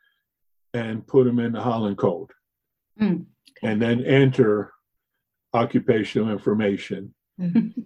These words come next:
Speaker 1: If, if there's a, if there's a reason
Speaker 2: Mm.
Speaker 1: you, you want to. So,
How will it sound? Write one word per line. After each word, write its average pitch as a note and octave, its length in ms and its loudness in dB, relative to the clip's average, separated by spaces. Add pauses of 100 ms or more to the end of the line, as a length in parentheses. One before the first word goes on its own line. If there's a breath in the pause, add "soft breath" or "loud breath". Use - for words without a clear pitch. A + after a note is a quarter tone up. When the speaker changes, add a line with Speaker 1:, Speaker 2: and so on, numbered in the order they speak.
(180)
Speaker 1:
If, C3 140 6
if C#3 180 2
there's D3+ 240 4
a, F#3 60 4 (100)
if E3 140 0
there's F3 220 2
a F3 80 6
reason C3 680 0 (440)
Speaker 2:
Mm. F3+ 160 -2
Speaker 1:
you, B2+ 100 2 (160)
you B2+ 200 2
want A#2 260 0
to. G#2+ 140 -4
So, B2 360 4